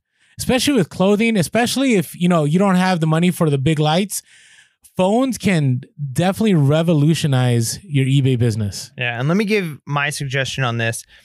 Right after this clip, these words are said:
Speaker 2: So the phone market really is, is kind of a scam. And, and phones are great and we
Speaker 1: I
Speaker 2: need
Speaker 1: agree.
Speaker 2: them. Um, but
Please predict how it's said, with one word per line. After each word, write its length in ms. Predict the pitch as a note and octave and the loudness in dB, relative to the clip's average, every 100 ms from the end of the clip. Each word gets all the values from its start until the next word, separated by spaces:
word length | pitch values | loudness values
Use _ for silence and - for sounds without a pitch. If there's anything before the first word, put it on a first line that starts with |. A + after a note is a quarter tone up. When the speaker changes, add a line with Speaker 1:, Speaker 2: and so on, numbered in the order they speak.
| _ - | _ -14
Speaker 2:
So 580 | - D3+ C#3+ C3+ B2+ - - - _ _ _ _ _ _ _ _ C3 | -2 2 2 2 0 -6 -18 -20 _ _ _ _ _ _ _ _ -6
the 120 | C3+ | -6
phone 380 | - D#3+ F#3+ F3+ | -2 -2 0 2
market 600 | D3 C#3 C#3 E3 F3 - _ _ _ _ _ _ _ _ _ | 0 -2 -2 -2 -2 -6 _ _ _ _ _ _ _ _ _
really 920 | A#2+ C3+ C3 C#3 D3+ D#3 E3 E3+ F3 - _ | -8 -4 0 2 2 2 2 0 -2 -6 _
is, 200 | B2+ A#2+ - _ | -6 -6 -8 _
is 140 | B2 - | -14 -8
kind 180 | C3 | -6
of 80 | B2 | -6
a 40 | A2 | -8
scam. 460 | - A#2+ G#2 G2 A2 | -6 -6 -6 -6 -6
And, 20 | |
and 300 | C3 B2+ C3 | -4 -4 -2
phones 240 | E3+ F#3+ | 0 0
are 80 | E3 | 0
great 220 | C3 C3 | -2 -2
and 120 | A2 | -2
we 80 | C#3 | 0
Speaker 1:
I 60 | A3 | 0
Speaker 2:
need 60 | D#3+ | 0
Speaker 1:
agree. 120 | D#3+ | 0
Speaker 2:
them. 220 | A#2 A#2+ - - _ - | -2 -6 -12 -20 _ -8
Um, 340 | A#2+ A2+ A2+ - | -6 -6 -8 -8
but 280 | C#3 D3 - | -2 -2 -2